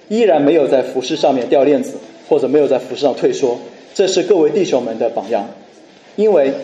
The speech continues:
我最近压力很大，我，我很忙，这是长老们合理推脱掉服事的理由。但是我们要感谢的是，感-，感-，感谢主的是，他们并没有用这样的理由这样做，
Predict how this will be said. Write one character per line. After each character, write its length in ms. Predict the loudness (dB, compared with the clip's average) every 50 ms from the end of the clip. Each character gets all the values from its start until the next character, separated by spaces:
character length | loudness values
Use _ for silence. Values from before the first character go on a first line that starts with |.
| -14 -18 -20 -20 -20 -20 -20 -20 -2
我 140 | 0 0 2
最 120 | 2 0 0
近 140 | 2 2
压 120 | 4 4 4
力 120 | 4 2
很 200 | 2 0 -2 0
大， 280 | 2 0 0 0 -4 -10 -16 -20 -20 -20 -20 -4 0
我， 160 | 0 2 2 0 -4 -2
我 120 | -2 0
很 140 | 2 2 0
忙， 380 | 0 0 0 0 -2 -4 -10 -16 -20 -20 -20 -20 -20 -20 -8 -4
这 100 | -4 -2
是 140 | 0 -2 -4
长 360 | -4 -2 -2 0 0 2 2
老 160 | 2 2 2
们 140 | 0 -4 -6 -8 -14 -18 -20
合 260 | -18 -2 0 2 2
理 80 | 2 2 0 -2 -4 -6 -12 -16 -18 -20 -20 -20 -6
推 200 | 0 0 0 2
脱 180 | 2 2 0 2
掉 180 | 2 2 2
服 220 | 0 -2 -2 -4 -4
事 180 | -4 -4 -2
的 100 | -2 0
理 160 | 0 0 -2 -4
由。 180 | -4 -6 -6 -8 -10 -20 -20 -20 -20 -20 -4 -2
但 140 | -2 -2
是 120 | 0 0 0
我 60 | 0
们 120 | 2 0
要 60 | 0 0
感 180 | 0 -2 -2
谢 160 | -2 -2 -2
的 80 | -2 -2
是， 140 | -6 -8 -6 -2
感-， 160 | -2 -2 -2 -4 -8 -6
感-， 160 | -4 -4 -4 -4 -10 -6 -4
感 160 | -2 -2 -2
谢 200 | 0 0 0 0
主 160 | 0 -4 -4
的 80 | -6 -6
是， 260 | -6 -6 -6 -8 -8 -8 -16 -20 -18 _
他 80 | -2
们 220 | -2 -2 -2 -2 -2
并 180 | -2 -2 -2
没 140 | -2 -2 0
有 120 | 0 0 -2
用 160 | -2 -6 -4
这 100 | -4 -4
样 60 | -2
的 60 | -2 -4
理 140 | -4 -6
由 140 | -6 -6 -6
这 100 | -2 -2
样 100 | -2 -2 -4
做， 220 | -6 -6 -6 -6